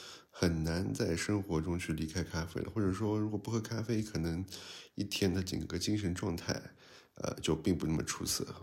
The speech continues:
我觉得就甚至会有一些上瘾吧，我觉得，啊。不过就是相较于晚上，呃，网上说的那种早 C 晚 A，就是早上是要 coffee，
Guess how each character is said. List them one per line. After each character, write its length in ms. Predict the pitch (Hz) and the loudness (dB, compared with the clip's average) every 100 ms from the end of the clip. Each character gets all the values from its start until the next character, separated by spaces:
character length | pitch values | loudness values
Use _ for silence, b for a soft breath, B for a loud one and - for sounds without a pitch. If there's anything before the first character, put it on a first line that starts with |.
| - | -6
我 60 | |
觉 140 | 92 85 | 0 2
得 380 | 85 82 82 - B B B B | 4 4 2 -6 B B B B
就 120 | - | 0
甚 280 | 80 - 113 | 2 4 4
至 120 | 95 | 4
会 160 | 95 104 | 2 4
有 140 | 82 | 4
一 20 | 87 | 2
些 120 | 110 | 0
上 260 | - - | 2 2
瘾 60 | - - | 0 -2
吧， 160 | - - | -6 -6
我 80 | - | -6
觉 160 | - | -4
得， 100 | - - 87 92 | -6 -8 -12 -10
啊。 140 | - - - - b b b _ | -10 -10 -14 -20 b b b _
不 80 | 107 | -2
过 140 | 113 113 | 2 4
就 160 | 110 | 4
是 240 | 104 - 95 | 4 4 2
相 240 | - 110 | 2 0
较 120 | 117 | 2
于 40 | 104 | 0
晚 300 | 98 80 80 | 2 2 0
上， 300 | - 101 87 | 0 2 2
呃， 260 | - 82 82 | 2 2 2
网 200 | 85 80 | 2 0
上 180 | 107 | -2
说 220 | 101 107 101 | 0 4 4
的 60 | |
那 160 | 98 82 | 6 4
种 280 | - - - B B B B - | 0 -4 -6 B B B B -6
早 360 | - 80 - | 0 2 2
C 360 | - - 117 120 | 0 4 4 6
晚 280 | 107 85 - | 4 2 0
A， 300 | - 101 104 - - | 2 4 2 -2 -2
就 180 | - 82 | 0 0
是 260 | - - | 0 -2
早 280 | - - - | 0 0 0
上 260 | - 101 90 | 2 2 2
是 160 | - | 0
要 60 | - | -2
coffee， 460 | - - - 87 | -2 -2 -2 -6